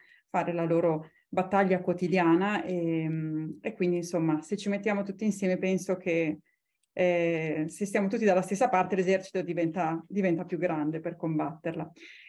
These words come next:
Io a questo punto ringrazio tutti quanti, ringrazio Nadia, ringrazio Philip, ringrazio i relatori e tutti quanti, i pazienti, per, eh, per essere riusciti anche quest'anno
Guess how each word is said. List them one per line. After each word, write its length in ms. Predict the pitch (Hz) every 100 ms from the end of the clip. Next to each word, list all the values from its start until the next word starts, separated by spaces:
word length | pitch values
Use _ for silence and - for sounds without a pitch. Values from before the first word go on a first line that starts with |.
| -
Io 200 | 247 220
a 120 | 214
questo 260 | 240 233 226
punto 320 | 277 254 202
ringrazio 540 | 202 220 233 220 -
tutti 260 | 214 220 -
quanti, 440 | 214 240 262 269
ringrazio 520 | 277 233 196 185 - 202
Nadia, 420 | 220 233 226 233
ringrazio 840 | 208 190 190 175 - 190 190 175
Philip, 500 | 175 240 240 254 262
ringrazio 600 | 254 226 185 185 180 -
i 40 | 190
relatori 560 | 190 190 - 220 214
e 60 | 208
tutti 280 | 202 - 190
quanti, 560 | 208 214 233 220 285
i 60 | 302
pazienti, 560 | 202 190 - 240 262 302
per, 180 | 220
eh, 460 | 185 180 170 165 156
per 140 | 185
essere 280 | 196 196 202
riusciti 360 | 190 190 220 180
anche 220 | 175 180
quest'anno 720 | 190 190 - 180 180 190 190